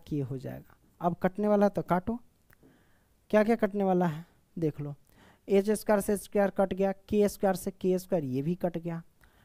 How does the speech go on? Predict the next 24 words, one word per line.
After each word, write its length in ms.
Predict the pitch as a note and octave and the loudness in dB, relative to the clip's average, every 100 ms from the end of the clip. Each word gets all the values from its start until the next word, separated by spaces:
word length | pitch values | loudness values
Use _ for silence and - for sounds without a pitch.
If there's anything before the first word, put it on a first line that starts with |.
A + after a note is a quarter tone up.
| - | 0
है 100 | G3+ | 2
ना। 140 | G#3 E3 _ _ - _ _ _ _ _ _ _ _ _ _ - - - - | 2 -2 _ _ -20 _ _ _ _ _ _ _ _ _ _ -6 -6 -6 4
अब 220 | G3 A3 | 8 8
क्या 180 | A3 G#3+ | 6 4
करेंगे, 440 | G#3+ G#3+ G#3 G#3+ G3+ _ _ _ _ - | 6 2 2 -2 -6 _ _ _ _ 0
ये 120 | F#3+ - | 0 4
कट 140 | G#3+ | 4
गया 200 | A3+ G#3 | 4 2
ना, 140 | F#3 G3 _ _ _ | 0 -2 _ _ _
तो 60 | F#3+ | -2
अब 100 | F3+ | 0
यहाँ 280 | F#3 F#3 G3 | 2 2 2
पे 120 | G3+ | 0
लिखेंगे, 400 | F#3+ F3+ F#3 E3+ | 0 0 0 0
देखिए 260 | D#3+ D3 D3 | -2 -2 -6
सोलह 800 | - - G3 F#3+ F#3+ G#3 A3+ C4 _ _ _ _ | -6 -8 0 4 6 6 4 2 _ _ _ _
और 180 | - E3+ | -4 -4
नौ 320 | E3+ E3 D#3 D3 | -2 -4 -4 -6
कितना 320 | - - G#3 | -10 -4 -2
होता 220 | G#3 A3 | 0 -2
है, 60 | G#3+ - | -4 -4
पच्चीस 440 | E3 - E3 - | -4 -4 -6 -4
हो 100 | E3+ | -8
गया, 280 | E3+ F3 | -6 -8